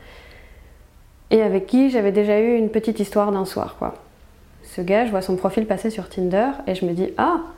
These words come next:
je vais le mettre dans la case-, dans la catégorie des gens que j'ai envie de rencontrer. » Et en fait, on match,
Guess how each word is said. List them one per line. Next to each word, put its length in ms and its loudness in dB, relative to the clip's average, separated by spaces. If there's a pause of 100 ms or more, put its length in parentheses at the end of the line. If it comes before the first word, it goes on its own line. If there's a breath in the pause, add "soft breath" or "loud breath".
je 100 -20
vais 100 0
le 60 2
mettre 200 0
dans 140 0
la 120 0
case-, 480 0
dans 120 0
la 100 0
catégorie 480 0
des 100 0
gens 160 0
que 60 0
j'ai 80 0
envie 160 0
de 80 -2
rencontrer. » 440 -2 (720 loud breath)
Et 80 4
en 60 0
fait, 220 0
on 40 4
match, 420 -2